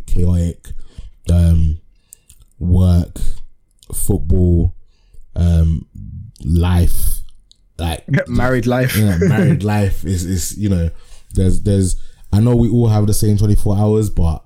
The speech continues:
Speaker 1: s-, not everyone's twenty-four hours is the same, man. Like,
Speaker 2: Not everyone's twenty-four hours is the same, man.
Speaker 1: Nah, it's not. Like, I've been getting a lot of shit done. Um, but in saying that, as I've been getting a lot of shit done, I've also been getting a lot of stuff watched, and, um,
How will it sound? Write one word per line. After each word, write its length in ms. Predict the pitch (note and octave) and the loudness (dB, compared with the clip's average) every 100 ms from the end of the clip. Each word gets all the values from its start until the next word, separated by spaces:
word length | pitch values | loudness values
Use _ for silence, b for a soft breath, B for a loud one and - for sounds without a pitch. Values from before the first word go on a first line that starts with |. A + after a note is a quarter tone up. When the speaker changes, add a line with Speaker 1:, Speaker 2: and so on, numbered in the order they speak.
| - | -4
Speaker 1:
s-, 300 | - - - | 0 0 0
not 240 | G#2 G#2 G2+ | 0 0 0
everyone's 320 | F#2+ F#2 F#2+ | 0 2 2
twenty-four 320 | - F2 F#2 E2+ | 2 2 0 0
hours 240 | F2 E2 | 0 0
is 80 | D#2 | 0
the 80 | D#2+ | 0
same, 360 | - E2+ E2 | 2 2 2
man. 220 | D#2+ D#2+ | 0 0
Like, 280 | D#2+ D#2+ - | 0 -2 -4
Speaker 2:
Not 160 | D3 D#3 | -2 -2
everyone's 220 | D3 D3 | 0 0
twenty-four 220 | C#3+ C#3 | 0 0
hours 160 | C3 B2 | 0 -2
is 60 | B2 | -4
the 120 | C3+ | -4
same, 140 | B2 | -2
man. 220 | A2+ A#2+ - A2 | -2 -2 0 0
Speaker 1:
Nah, 260 | A2+ A2 F2 - | 2 4 4 4
it's 240 | F#2 - | 2 2
not. 260 | G2 F2 C#2+ | 2 2 2
Like, 200 | F2 D#2+ | 0 2
I've 160 | F#2 | 2
been 140 | E2 F#2 | 4 4
getting 180 | F2 | 2
a 60 | E2+ | 2
lot 180 | F2+ F2+ | 2 2
of 60 | |
shit 220 | E2 D#2+ D#2+ | 0 0 0
done. 340 | F2 E2+ E2+ F2 - | 2 2 0 -2 0
Um, 460 | E2+ E2 E2 E2 D#2+ - _ B B B B - | 2 4 4 2 -2 -12 _ B B B B -2
but 140 | - | 0
in 100 | G#2 | 2
saying 420 | G#2+ B2 C#3 C3 B2+ | 2 2 2 4 4
that, 280 | G#2+ A#2 _ _ _ - | 2 0 _ _ _ -6
as 220 | G#2 A#2 | 0 2
I've 120 | G#2+ G#2+ | 2 2
been 120 | A2 | 2
getting 160 | G#2 G2+ | 2 2
a 40 | |
lot 120 | G2+ | 2
of 60 | F#2+ | 2
shit 220 | - F2+ | 0 0
done, 240 | G2 F2+ | 0 2
I've 220 | E2+ E2+ F2+ | 2 2 2
also 260 | G#2 - | 2 2
been 180 | F2+ F2+ | 2 2
getting 200 | F#2 F2+ | 0 2
a 60 | F2+ | 2
lot 220 | F#2 F2+ | 2 2
of 80 | F2+ | 2
stuff 240 | - F2 | 2 2
watched, 440 | E2+ G#2 - - | 2 2 -2 0
and, 220 | F#2+ F2+ F2+ | 0 2 2
um, 300 | F2+ F2 | 2 2